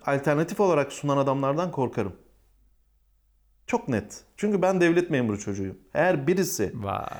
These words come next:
Speaker 1: devlete
Speaker 2: saygılar.
Speaker 1: alternatif olduğunu belli ediyorsa onun er ya da geç boku çıkar. Biz bu gelenekle büyüdük. O yüzden biz o toplara girmeyiz.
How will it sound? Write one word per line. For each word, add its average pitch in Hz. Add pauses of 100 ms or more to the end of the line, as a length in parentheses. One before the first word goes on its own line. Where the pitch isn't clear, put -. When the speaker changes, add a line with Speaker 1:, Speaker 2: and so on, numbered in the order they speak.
(240)
Speaker 1:
devlete 156
Speaker 2:
saygılar. 135
Speaker 1:
alternatif 143
olduğunu 123
belli 135
ediyorsa 208 (440)
onun 160
er 190
ya 139
da 123
geç 170
boku 135
çıkar. - (380)
Biz 147
bu 156
gelenekle 143
büyüdük. - (320)
O 175
yüzden 196
biz 175
o 180
toplara 175
girmeyiz. 160